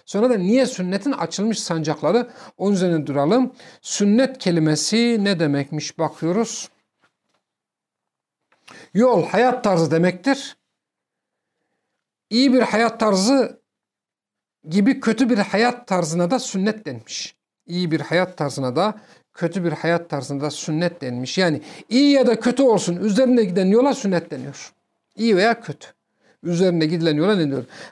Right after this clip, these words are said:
"Kad halet min kablikum sunenun." Sizden öncekilerin sünnetleri geçti. Yani onlar kötü yolda gidiyorlar değil mi?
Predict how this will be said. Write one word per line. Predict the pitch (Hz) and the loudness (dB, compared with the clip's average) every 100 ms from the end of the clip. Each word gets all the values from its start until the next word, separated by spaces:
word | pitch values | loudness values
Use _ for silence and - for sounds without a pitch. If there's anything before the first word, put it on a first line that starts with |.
| _ | _
"Kad | 202 196 | -4 -2
halet | 160 254 302 302 - _ _ - | -2 0 2 0 -8 _ _ -6
min | 190 214 208 | 0 0 0
kablikum | 240 233 302 302 294 226 | 0 2 2 2 0 0
sunenun." | - 254 247 208 123 - _ _ _ _ | -2 2 2 2 -2 -10 _ _ _ _
Sizden | - 160 190 247 | -8 -2 2 4
öncekilerin | 214 202 208 214 220 240 | 2 0 -2 0 0 0
sünnetleri | 226 - 196 202 214 - 208 180 | -2 -6 -4 -2 -2 -2 -2 0
geçti. | 185 185 - | -2 -2 -2
Yani | 180 156 | -2 0
onlar | 151 170 165 | -2 -2 -4
kötü | 160 180 | -6 -6
yolda | 175 | -2
gidiyorlar | 175 147 139 143 | -2 -2 -4 -2
değil | 277 202 | 0 0
mi? | 135 | -4